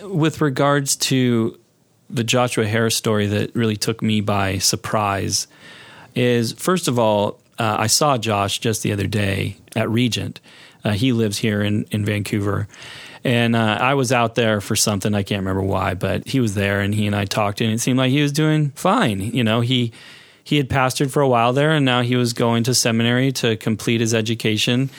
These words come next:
And from our conversation, for, with every desire to go and continue in ministry. And in fact, we had him out here at our church speaking on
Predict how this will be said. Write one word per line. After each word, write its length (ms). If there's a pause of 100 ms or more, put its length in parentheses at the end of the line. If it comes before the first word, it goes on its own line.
(380)
And 400
from 320
our 140
conversation, 640
for, 360
with 160
every 540 (180)
desire 420
to 140
go 440 (360)
and 120
continue 440
in 100
ministry. 500 (560)
And 160
in 120
fact, 360
we 200
had 240
him 220
out 240
here 200
at 60
our 120
church 540
speaking 600
on 440